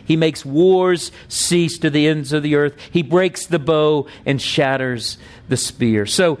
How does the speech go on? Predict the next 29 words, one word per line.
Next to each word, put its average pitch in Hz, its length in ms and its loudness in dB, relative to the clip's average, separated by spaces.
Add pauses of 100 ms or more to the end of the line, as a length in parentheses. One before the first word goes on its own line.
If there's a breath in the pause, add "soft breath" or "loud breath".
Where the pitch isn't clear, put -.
(280 loud breath)
th-, - 180 -8
this 214 360 -2
is 214 340 -4
really, 185 380 2
this 208 360 -2
is 247 100 0
an 262 80 0
invitation 185 840 -2 (340 loud breath)
for 151 320 2
us - 180 -6
to, 131 240 0 (320 loud breath)
to 135 320 0 (140 loud breath)
reflect 220 560 0
on 190 260 -2
God's 180 380 0
past 190 680 -4 (120)
actions 123 800 -4 (380 loud breath)
as 151 240 -2
a 135 80 -2
pointer 151 800 -2 (340 loud breath)
to 139 220 2
his 135 360 0
future 139 520 -4
actions. - 500 -8 (240 loud breath)
Think 240 220 -2
about 269 320 0
your 220 80 2
history, 131 580 -2 (760)
Israel. 135 600 -2